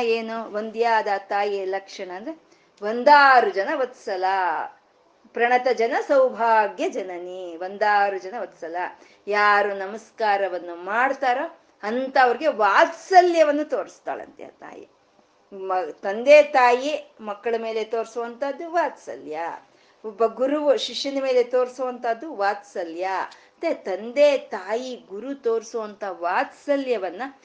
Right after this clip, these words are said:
ಈ ತಾಯಿ ತೋರಿಸ್ತಾಳಂತೆ ನಮ್ಮ ಮೇಲೆ. "ವಂದಾರು ಜನ ವತ್ಸಲ" ಅಂದ್ರೆ ನಾವು ಮಕ್ಕಳಿಗೆ ಏನ್ ಹೇಳ್ಕೊಡ್ಬೇಕು? ವಂದನೆ ಮಾಡೋದನ್ನ ಹೇಳ್ಬೇಕು. ಯಾರು ದೊಡ್ಡವ್ರು ಬಂದ್ರು ಸರಿ, ಯಾರು ವಿದ್ಯಾವಂತರು, ಯಾರು ವಯಸ್ಸಿನಲ್ಲಿ ದೊಡ್ಡವರಾಗಿರ್ಬೋದು, ಬಂದ್ರೆ ಅವ್ರಿಗೆ ನಾವು ನಮಸ್ಕಾರ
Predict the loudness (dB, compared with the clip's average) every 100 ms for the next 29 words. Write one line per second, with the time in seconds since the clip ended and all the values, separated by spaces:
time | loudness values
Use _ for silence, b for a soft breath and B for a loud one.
0 | b _ 4 4 6 0 -2 -6 -12 -14
1 | _ -20 -20 -20 -20 -18 -18 -18 -12 -10
2 | -8 -10 -6 -4 -2 -2 -4 -10 -10 -8
3 | -8 -10 -16 -12 -8 -8 -10 b b b
4 | -2 2 4 2 -4 -6 -4 -4 0 0
5 | 0 -2 -6 -6 -8 -4 -6 -4 -6 -6
6 | -10 -12 B B _ -8 -6 -6 -4 -2
7 | 0 -2 -2 -4 -4 -8 -12 -14 -10 -12
8 | -10 -8 -6 -4 -2 0 -2 -4 -6 -4
9 | -6 -6 -6 -8 -8 -6 -4 -4 -6 -8
10 | -8 -8 -8 -8 -8 -10 -14 -8 -4 -2
11 | -2 -6 -12 -10 -8 -6 -6 -6 -8 -10
12 | -12 -10 -8 -8 -6 -4 -2 -4 -10 -12
13 | -14 -16 b b 4 6 6 2 2 0
14 | -2 -8 -10 -10 -10 -12 -14 _ -4